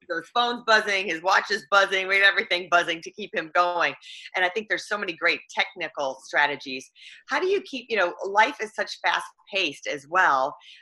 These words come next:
So let's say you get the strategies in place, you get these things that you're going, going so you can do the follow through. Um, Jen was just getting on my case 'cause I had yawned before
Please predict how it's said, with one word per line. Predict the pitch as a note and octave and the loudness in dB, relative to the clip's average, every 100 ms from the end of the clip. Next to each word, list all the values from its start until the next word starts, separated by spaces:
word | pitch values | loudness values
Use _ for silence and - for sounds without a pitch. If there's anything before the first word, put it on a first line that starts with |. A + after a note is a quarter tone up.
| _ | _
So | F#3+ F3 E3+ F#3 | 2 2 0 -4
let's | G#3+ | -4
say | - | -4
you | A3 E3+ | -10 -4
get | A3+ | -6
the | C4 | -6
strategies | - F#3 E3 D#3+ D#3 C#3+ | -6 0 0 0 -6 -10
in | C#3+ | -12
place, | - C3 A#2 D3 - | -6 -4 -2 -4 -12
you | D#3 | -8
get | G3 G3+ | -8 -6
these | G#3+ - | -10 -6
things | F3+ E3+ F3 E3 - | -4 -4 -8 -10 -4
that | D#3+ | -2
you're | D#3+ D3+ | -2 -2
going, | D#3 C#3 C#3+ - - | -2 0 -2 -4 -4
going | D#3 D3 D#3 | -2 -2 -6
so | D#3+ | -12
you | D#3 | -10
can | E3 D3+ - - F3+ | -10 -12 -16 -12 -10
do | |
the | E3 - | -10 -4
follow | D#3+ E3 E3+ E3 | -2 0 -2 -4
through. | D3+ C#3 C#3 - - - - | -4 -2 -4 -12 -20 -18 0
Um, | F3 D#3+ D#3 D3+ | 2 4 2 -4
Jen | G3+ A3 | 0 0
was | G3+ G3 | 0 -2
just | F#3+ - | -6 -2
getting | F#3+ F3+ | 0 2
on | F3 | 4
my | E3+ | 2
case | E3 F#3 - | 0 -2 -2
'cause | E3+ | 2
I | E3 | 2
had | D#3+ | 4
yawned | F3 F#3+ F#3 | 6 6 4
before | F3+ F#3 | 0 2